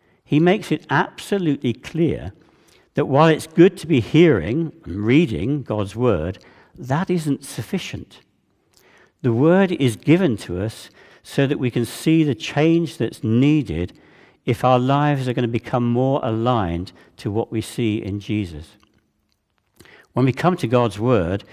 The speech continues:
we need to come not to increase our head knowledge, but to have our hearts changed. How are you at doing what you're told or following instructions?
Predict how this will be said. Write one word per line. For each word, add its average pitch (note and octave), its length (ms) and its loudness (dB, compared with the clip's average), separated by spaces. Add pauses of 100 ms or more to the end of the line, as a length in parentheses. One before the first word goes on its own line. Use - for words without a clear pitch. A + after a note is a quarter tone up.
(300)
we B2 120 4
need C3 180 4
to A2+ 80 -6
come C3+ 320 2
not D#3 180 2
to - 140 -4
increase C3 460 0
our A2 160 2
head B2+ 300 -2
knowledge, F2+ 500 -8 (580)
but - 200 -2
to A#2+ 100 -4
have A2+ 240 -2
our G#2+ 200 0
hearts - 640 -6
changed. F#2 720 -8 (3250)
How - 180 -8
are A3+ 80 0
you D#3+ 280 0
at - 140 -6
doing B2 400 2
what G#2+ 160 -4
you're G#2+ 120 -6
told D#2+ 520 -8 (760)
or G2+ 140 -6
following A#2 420 -2
instructions? - 800 -10